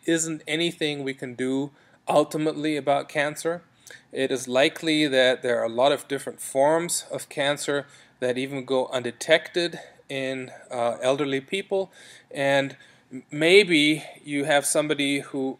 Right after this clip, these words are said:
dies from what's called old age, but even then there may be some problems with,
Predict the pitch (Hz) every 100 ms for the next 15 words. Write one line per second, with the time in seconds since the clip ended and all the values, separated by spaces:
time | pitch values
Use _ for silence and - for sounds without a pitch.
0 | 127 135 131 139 - 143 135 131 123 -
1 | - - - 131 123 123 143 131 123 151
2 | 175 143 139 - 127 - 143 135 135 151
3 | 151 131 123 123 127 120 123 - 123 120
4 | 131 117 117 113 - 113 -